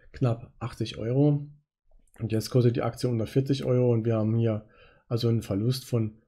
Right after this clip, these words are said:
über der Hälfte des Aktienwerts beziehungsweise des Marktvolumens, also einundfünfzig Prozent Minus vom Hoch. Und das ist natürlich schon ganz, ganz ordentliche Geschichte hier, was da passiert ist. Vor allem, wenn wir auch denken,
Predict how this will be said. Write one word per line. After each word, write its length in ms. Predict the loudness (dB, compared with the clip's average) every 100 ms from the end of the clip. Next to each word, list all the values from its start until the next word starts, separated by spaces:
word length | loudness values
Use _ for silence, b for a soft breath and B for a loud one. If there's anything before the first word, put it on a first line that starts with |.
| _
über 280 | 0 2 4
der 80 | 4
Hälfte 500 | 4 2 0 -4 -6
des 320 | -8 -10 -10
Aktienwerts 640 | -12 -6 -6 -2 -2 -2 -6
beziehungsweise 380 | -4 -2 -2
des 180 | -2 -4
Marktvolumens, 800 | -4 -4 -6 -6 -4 -4 -6 -8
also 220 | -12 -8
einundfünfzig 560 | -4 -4 -4 -6 -8 -8
Prozent 320 | -6 -6 -6
Minus 480 | -4 -2 -4 -8 _
vom 220 | -6 -4 -2
Hoch. 300 | -6 -10 _ B B B B B
Und 140 | -2 2
das 100 | 2
ist 80 | 2
natürlich 340 | 2 2 2
schon 280 | 0 -2 -4 -2
ganz, 260 | 0 0
ganz 220 | -4 -6 -6
ordentliche 420 | -10 -8 -8 -6
Geschichte 440 | -6 -6 -6 -6
hier, 320 | -6 -6 -8 -14 -8
was 160 | -6 -4
da 80 |
passiert 420 | -6 -6 -6 -6 -6
ist. 240 | -10 -12 B B B
Vor 220 | -10 -4
allem, 180 | 0 2
wenn 160 | 4 2
wir 120 | 0
auch 100 | -4
denken, 640 | -6 -6 -4 -4 -4 -8